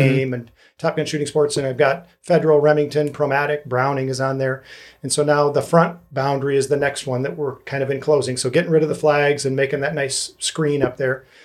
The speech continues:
And so Bear Pelt's on there. We're being joined this year by, uh, Clay Target Vision. They're coming on. They're the biggest Pila distributor. So they're gonna be with us for the, uh, twenty-four season. And then, uh, Tetra Hearing is gonna be joining us as well.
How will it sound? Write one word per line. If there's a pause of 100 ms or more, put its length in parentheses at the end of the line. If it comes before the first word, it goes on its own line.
(180)
And
so
Bear
Pelt's
on
there.
We're
being
joined
this
year
by,
uh, (280)
Clay
Target
Vision. (280)
They're
coming
on.
They're
the
biggest
Pila
distributor.
So
they're
gonna
be
with
us
for
the,
uh,
twenty-four
season. (340)
And
then,
uh,
Tetra
Hearing (100)
is
gonna
be
joining
us
as
well.